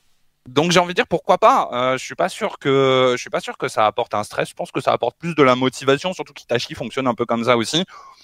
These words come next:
Et j'ai pas l'impression que ça gêne Exo particulièrement. Euh, vous avez un avis différent peut-être, Bobo, Fifi ?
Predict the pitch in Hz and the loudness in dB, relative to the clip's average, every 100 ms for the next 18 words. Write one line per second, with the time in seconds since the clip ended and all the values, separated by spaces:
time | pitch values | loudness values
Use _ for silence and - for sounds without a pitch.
0 | _ _ _ _ _ - 113 107 104 131 | _ _ _ _ _ -2 0 2 2 2
1 | 110 101 110 117 95 92 98 113 98 92 | 0 -6 -10 -12 -8 -6 -4 -4 -6 -4
2 | 110 110 - 101 110 104 92 113 147 135 | -2 -4 -6 -14 -4 -2 2 2 2 -2
3 | - 101 98 98 98 95 98 107 113 120 | -6 0 2 4 4 2 0 0 2 2
4 | 113 131 131 151 175 185 175 - 180 160 | 0 -4 -4 0 0 0 -2 0 0 0
5 | 160 160 - - | -2 -4 -6 -12